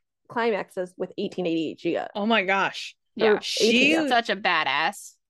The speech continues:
Speaker 1: Mm-hmm.
Speaker 2: So good. Like, the minute they show her in that saloon, like, you know, I, it was just like, I, I'm here for this. Even though it's terrible, she's been there for three years.
Speaker 1: Mm-hmm.
Speaker 2: I, I love this side of Gia. <laughs>
Speaker 1: But I
Speaker 2: It
Speaker 1: also,
Speaker 2: was so
Speaker 1: like,
Speaker 2: great.
Speaker 1: for her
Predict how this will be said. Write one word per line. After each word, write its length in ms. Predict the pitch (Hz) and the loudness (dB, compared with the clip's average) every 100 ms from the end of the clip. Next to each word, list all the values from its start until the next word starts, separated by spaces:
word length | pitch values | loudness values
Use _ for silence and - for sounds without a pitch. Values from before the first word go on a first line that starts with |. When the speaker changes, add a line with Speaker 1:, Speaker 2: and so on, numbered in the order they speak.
| 233 | 4
Speaker 1:
Mm-hmm. 640 | 254 254 - 208 208 160 - | 4 4 0 -4 -2 -4 -10
Speaker 2:
So 420 | _ - 277 269 | _ -4 2 4
good. 180 | 254 285 | 4 2
Like, 160 | 226 214 | 2 0
the 80 | 214 | 0
minute 320 | 208 226 277 | 0 -2 -2
they 120 | 233 | -4
show 200 | 214 214 | -2 -2
her 200 | 208 214 | -2 -4
in 140 | 202 | -4
that 180 | 196 190 | -6 -10
saloon, 500 | - 202 185 196 208 | -8 -6 -4 -4 -2
like, 200 | 196 165 _ - | -4 -6 _ -6
you 140 | 233 | -4
know, 260 | 202 196 190 - - - _ _ | -2 -2 -4 -10 -20 -20 _ _
I, 160 | 226 226 | -2 2
it 40 | |
was 180 | 262 247 | 2 2
just 240 | 277 - - | -2 -2 2
like, 280 | 233 214 - _ _ _ - | 2 2 -6 _ _ _ -6
I, 160 | 220 233 | -4 -2
I'm 160 | 233 233 | 0 0
here 260 | 247 302 | 0 -4
for 180 | - 180 | -6 -8
this. 360 | 165 156 - - | -8 -10 -12 0
Even 220 | 277 285 | 2 4
though 100 | 277 | 4
it's 140 | 247 | 4
terrible, 360 | - 269 311 254 | 4 4 6 2
she's 220 | 233 233 | 2 0
been 140 | 202 247 | 4 4
there 140 | 226 | 4
for 160 | 220 240 | 0 -4
three 240 | 240 233 | -2 -2
years. 400 | 220 254 196 190 - | -2 -2 -2 -6 -6
Speaker 1:
Mm-hmm. 580 | 214 214 202 202 208 233 - | -6 -4 -2 0 0 -4 -6
Speaker 2:
I, 160 | 196 196 | -8 -4
I 140 | 196 | -2
love 360 | 190 196 240 247 | 0 2 2 2
this 240 | 196 185 | -2 -2
side 240 | - 202 196 | -2 -2 -2
of 140 | 185 | -6
Gia. 320 | - 254 269 587 | -8 -4 -2 4
<laughs> 60 | 622 - - - | 4 6 4 4
Speaker 1:
But 80 | 262 | 4
I 40 | 277 | 6
Speaker 2:
It 40 | |
Speaker 1:
also, 260 | - - 427 | 6 6 6
Speaker 2:
was 160 | 403 - | 4 0
so 100 | 240 | 0
Speaker 1:
like, 140 | 214 269 | 2 2
Speaker 2:
great. 280 | 131 - - _ - - | 0 -12 -16 _ -10 2
Speaker 1:
for 140 | 294 | 4
her 220 | 294 226 | 6 4